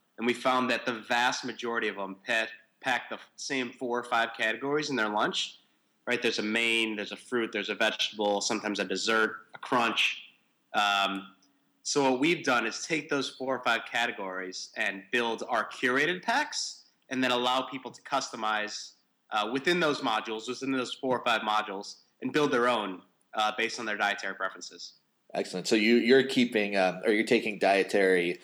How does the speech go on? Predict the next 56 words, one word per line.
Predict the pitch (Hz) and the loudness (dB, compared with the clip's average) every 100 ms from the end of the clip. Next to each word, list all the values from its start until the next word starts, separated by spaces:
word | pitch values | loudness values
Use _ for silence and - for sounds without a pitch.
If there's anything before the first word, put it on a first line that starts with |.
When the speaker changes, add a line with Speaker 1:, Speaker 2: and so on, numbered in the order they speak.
| - - | -10 0
Speaker 2:
restrictions | 104 - 117 101 92 | 2 6 6 4 0
and | 92 90 | -2 2
preferences | 104 95 90 90 | 2 2 -4 -4
pretty | - 120 87 | 4 4 4
seriously | - 117 95 - - 82 95 | 6 8 8 4 0 -2 -2
from | 107 92 | -4 0
what | 92 | 2
it | 80 | 4
looked | 98 - | 2 2
like. | 87 73 - - - - | -2 -2 -4 -12 -8 2
There's | 98 92 | 4 6
a, | 95 85 85 - - _ | 6 6 4 -6 -20 _
there's | - 98 | 0 2
a | 87 | 4
link | 98 127 117 | 6 6 6
on | 95 | 4
the, | 95 | 6
I'm | 92 92 | 4 4
not | 92 | 2
gonna | 95 82 | 0 0
give | 87 | 4
away | 90 87 | 6 8
all | 101 113 | 10 8
of | 92 | 6
the | 87 | 0
secrets | 101 92 90 - | 0 2 2 4
on | 90 92 | 2 2
the, | 92 - - - | 0 -4 -4 2
the | 123 120 | 6 6
eatpack | 143 147 - 127 95 - 101 | 6 4 6 6 6 0 4
dot | 117 95 - | 6 6 4
com | 131 113 101 | 6 8 6
website, | 104 120 131 123 95 - | 6 4 4 4 4 4
but | 110 | 4
there | 117 117 | 8 8
is | 120 113 | 8 4
a, | 98 - - - | 2 0 -4 2
a | 104 | 6
button | 110 107 101 | 6 4 0
to | |
push | 101 104 95 - | 2 2 2 0
for, | - 98 92 | 2 6 6
um, | 87 85 80 - | 4 0 -6 -4
if | 113 104 | -2 2
you | |
have | 104 90 | 2 4
allergy | 107 113 101 82 | 6 6 4 0
concerns, | 82 82 - 76 78 | -8 -8 -6 -6 0
right? | 82 110 - | 2 2 2
So | - 95 | 2 4
you | 95 | 4
guys | 107 101 | 0 0
are | 95 | -2
taking | 104 95 | -2 -4
that | 92 80 | -6 -4
seriously. | - 101 85 - 69 69 | -2 0 0 -2 -8 -14